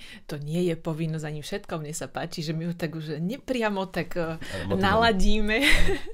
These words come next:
Speaker 1: <laughs> Ďakujeme,
Speaker 2: Jarko,
Speaker 1: Jarko.
Speaker 2: veľmi pekne ti ďakujeme, pretože v podstate my sa môžeme spoľahnúť, že aspoň jeden to dopočúva do
Speaker 1: Mhm,
Speaker 2: konca.
Speaker 1: áno. Danke schön do Nemecka.
Speaker 2: <laughs> On žije v Nemecku?
Speaker 1: Mhm,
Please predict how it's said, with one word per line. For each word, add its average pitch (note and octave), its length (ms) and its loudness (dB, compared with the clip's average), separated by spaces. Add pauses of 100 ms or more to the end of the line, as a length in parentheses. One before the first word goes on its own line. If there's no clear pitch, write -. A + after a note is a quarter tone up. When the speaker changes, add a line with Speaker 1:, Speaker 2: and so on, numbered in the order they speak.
(520)
Speaker 1:
<laughs> - 60 -
Ďakujeme, E3+ 400 -2
Speaker 2:
Jarko, D3+ 140 4 (260)
Speaker 1:
Jarko. - 40 -10 (240)
Speaker 2:
veľmi C#3 200 8
pekne C#3 180 2
ti B2 100 0
ďakujeme, B2+ 320 6
pretože A#2+ 380 6 (520)
v - 120 -14
podstate D3+ 400 2 (420)
my A#2+ 100 -4
sa D#3+ 100 2
môžeme D#3+ 320 6
spoľahnúť, A2 520 0
že F#2+ 120 2
aspoň A2 220 -2 (100)
jeden B2+ 280 6
to A2+ 100 -2
dopočúva G2+ 500 0
do G2 80 2
Speaker 1:
Mhm, G2 80 0
Speaker 2:
konca. F2 320 2 (100)
Speaker 1:
áno. D3+ 440 -8 (200)
Danke E3+ 460 -2
schön E3+ 440 0
do E3+ 160 0
Nemecka. C#3+ 540 -4 (500)
Speaker 2:
<laughs> - 460 -6
On - 80 -6
žije G2+ 140 -2
v F#2+ 60 -2
Nemecku? A#2+ 260 -4
Speaker 1:
Mhm, F#3 260 -2